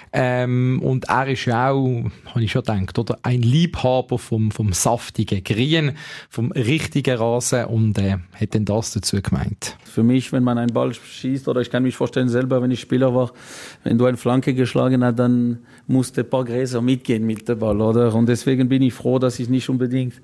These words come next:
Speaker 2: ein moderner Fußballer, äh, geworden bin, der da auf die Kunstrasen spielen musste. Als Trainer muss ich sagen, das war angenehmer in Lausanne, weil, äh, ich war immer im Stadion, der Platz war immer frei jeden Tag und ich konnte jeden Tag gleich trainieren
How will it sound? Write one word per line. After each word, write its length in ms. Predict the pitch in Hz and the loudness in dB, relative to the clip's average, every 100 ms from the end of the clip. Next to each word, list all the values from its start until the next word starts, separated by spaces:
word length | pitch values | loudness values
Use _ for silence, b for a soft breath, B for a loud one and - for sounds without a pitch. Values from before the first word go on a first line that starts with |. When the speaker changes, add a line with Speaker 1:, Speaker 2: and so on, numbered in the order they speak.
| B B B B | B B B B
Speaker 2:
ein 140 | B 117 | B 4
moderner 460 | 120 120 127 139 | 4 4 2 2
Fußballer, 920 | 127 135 123 131 131 131 127 127 123 | 0 0 2 2 4 4 4 4 2
äh, 60 | 123 | 2
geworden 480 | 120 123 135 135 135 | 2 2 2 2 2
bin, 260 | 135 135 127 | 2 4 4
der 140 | 127 | 2
da 220 | 127 127 | 2 0
auf 120 | 120 | 0
die 140 | - 120 | -6 -10
Kunstrasen 540 | - 131 - 127 123 | -6 -4 -2 -2 -2
spielen 280 | 104 131 151 | 0 2 4
musste. 440 | 147 147 - 135 131 B B B | 4 2 0 -2 -4 B B B
Als 220 | - 113 | -4 -2
Trainer 320 | - 131 147 | 0 0 0
muss 200 | 143 143 | 0 -2
ich 120 | 135 117 | -2 0
sagen, 320 | 127 139 127 | 2 2 0
das 180 | 123 135 | -2 -2
war 140 | 120 | 0
angenehmer 560 | 127 123 127 127 131 123 | 2 2 2 4 4 4
in 100 | 120 | 4
Lausanne, 400 | 127 135 147 131 | 4 4 2 4
weil, 240 | 120 117 | 4 2
äh, 160 | 117 113 B B B | 0 -2 B B B
ich 80 | |
war 140 | 120 120 | 0 2
immer 180 | 135 147 | 2 0
im 80 | |
Stadion, 600 | 135 - 143 139 139 139 135 B B | 0 0 0 2 2 0 -2 B B
der 120 | 120 | -6
Platz 240 | 110 135 123 | 0 0 2
war 140 | 123 | 2
immer 200 | 127 127 | 2 0
frei 300 | 123 139 135 | 0 0 2
jeden 340 | 131 131 127 120 | 2 2 2 2
Tag 180 | 131 | 0
und 120 | 123 120 | 2 0
ich 120 | - | 2
konnte 240 | 127 120 | -2 2
jeden 300 | 120 127 127 | 2 2 2
Tag 160 | 131 120 | 0 0
gleich 260 | 120 113 | 0 -2
trainieren 460 | - 120 123 143 147 | -4 0 2 2 0